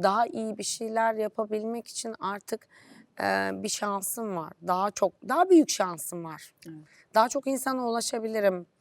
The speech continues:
Speaker 1: Zaten mü-, müziğin iletişim gücü ve birleştirici gücü, e, sonsuz.
Speaker 2: Evet.
Speaker 1: Bununla ilgili konuşmaya bile gerek duymuyorum. Onun dışında dediğim gibi insan olarak, bir figür olarak da artık, e, sosyal sorumluluk olsun,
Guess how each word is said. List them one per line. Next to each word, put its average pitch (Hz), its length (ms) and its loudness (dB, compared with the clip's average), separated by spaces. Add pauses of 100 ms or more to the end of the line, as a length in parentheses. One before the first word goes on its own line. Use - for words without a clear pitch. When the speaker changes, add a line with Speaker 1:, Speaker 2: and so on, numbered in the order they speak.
(220)
Speaker 1:
Zaten 226 440 2
mü-, 202 300 0 (120)
müziğin 214 640 0
iletişim 196 800 -2
gücü 202 240 -6
ve 196 180 -4
birleştirici 190 840 -4 (180)
gücü, 208 420 -2 (240)
e, 185 380 4
sonsuz. - 760 -4 (160)
Speaker 2:
Evet. 147 100 -18 (180)
Speaker 1:
Bununla 208 260 2
ilgili 208 340 -2
konuşmaya 208 560 -2
bile 190 180 4
gerek 170 380 -2
duymuyorum. 160 500 -4 (800)
Onun 240 320 2
dışında 233 560 -2
dediğim 220 360 0
gibi 175 220 -2
insan 196 480 0
olarak, 180 440 2
bir 185 80 -2
figür 208 380 -4
olarak 180 640 2
da 190 180 4
artık, 180 400 2 (200)
e, 180 140 2
sosyal 185 480 0
sorumluluk 185 680 -2
olsun, 170 460 -2